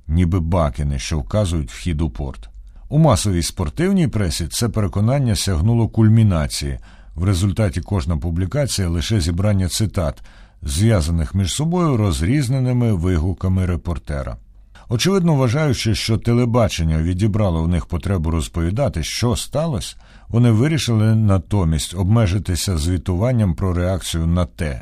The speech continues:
що сталося. Інтерв'ю після події стало важливішим у їхній роботі за власне подію. Це не єдина проблема з цитатами. Деякі журналісти і чимало їхніх вчителів вбачають у процедурі цитування глибоку етичну проблему.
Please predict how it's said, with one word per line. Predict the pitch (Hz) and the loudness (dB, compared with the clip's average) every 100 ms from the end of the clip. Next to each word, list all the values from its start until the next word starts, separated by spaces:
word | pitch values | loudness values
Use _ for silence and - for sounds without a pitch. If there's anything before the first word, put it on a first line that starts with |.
| - | -12
що | - - 73 67 | -12 -8 -8 -8
сталося. | - - 64 50 - - - - - - | -8 -8 -8 -10 -18 -20 -20 -20 -20 -2
Інтерв'ю | 98 82 90 117 175 | 0 2 2 2 2
після | 117 - 92 | -2 -2 -4
події | 90 78 80 | -2 -2 -2
стало | 71 98 87 85 | -2 -2 0 0
важливішим | 82 67 101 123 - 82 | 0 0 0 0 -2 0
у | 80 | 0
їхній | 82 - 80 | 0 -2 -2
роботі | 78 78 107 92 | -2 -2 -2 -2
за | 73 80 | -2 -2
власне | 71 73 69 - 71 | -2 -2 -4 -6 -8
подію. | 76 62 65 58 55 - - - - | -8 -8 -8 -8 -12 -18 -20 -20 -10
Це | - 92 | -2 2
не | 95 135 | 4 2
єдина | 131 98 80 | 2 0 0
проблема | 73 120 107 90 76 | -2 -2 -2 0 -2
з | - | -2
цитатами. | 117 113 98 71 64 57 - - - | -4 -2 -4 -4 -8 -12 -16 -20 -10
Деякі | 90 127 180 - 123 | -4 0 0 2 2
журналісти | 107 104 113 160 165 - | 2 2 2 0 -2 -2
і | 87 | -2
чимало | - 104 110 101 | 0 2 2 2
їхніх | 101 82 85 | 0 0 -2
вчителів | - - 80 78 101 156 113 - - - | -2 -4 -4 -2 0 0 -2 -8 -20 -6
вбачають | 87 117 113 170 156 120 | -2 0 0 0 0 0
у | 123 | -2
процедурі | - 117 110 117 113 120 101 | 0 0 0 -2 2 2 0
цитування | - 82 82 107 156 120 80 | -2 -4 -2 0 0 0 0
глибоку | 71 87 76 82 147 - 101 | 0 0 0 0 -2 0 -2
етичну | 82 101 - 101 87 | -2 -4 -2 -2 -2
проблему. | 87 80 78 69 60 | -2 -4 -4 -4 -6